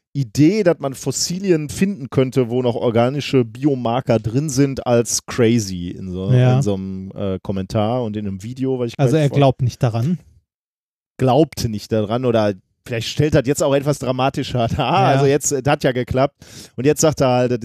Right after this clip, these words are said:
Speaker 1: ist verrückt, dass man überhaupt auf die Idee kommen könnte, äh, nach diesen Biomarkern zu suchen.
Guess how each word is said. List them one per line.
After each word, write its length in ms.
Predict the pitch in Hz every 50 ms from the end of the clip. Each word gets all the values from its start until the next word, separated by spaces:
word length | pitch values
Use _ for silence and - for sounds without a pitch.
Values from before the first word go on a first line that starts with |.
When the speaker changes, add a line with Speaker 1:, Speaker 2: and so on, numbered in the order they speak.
| 113 -
Speaker 1:
ist 60 | - _ _ _ _ _ - - - -
verrückt, 400 | - - 127 113 131 151 - -
dass 100 | 143 123
man 260 | 117 120 120 120 120 120
überhaupt 480 | 120 117 113 107 113 131 147 - -
auf 140 | 131 120 -
die 140 | - 117 117
Idee 220 | 101 107 110 110
kommen 280 | - - 120 110 110 104
könnte, 520 | - - 110 110 104 - 117 110 107 104 - _ _ _ _ -
äh, 100 | 107 110
nach 140 | 110 107 -
diesen 280 | - 117 104 120 117 98
Biomarkern 600 | 104 110 113 110 107 101 95 101 - 113 104 -
zu 140 | - - 123
suchen. 480 | 104 120 165 165 151 - - 98 -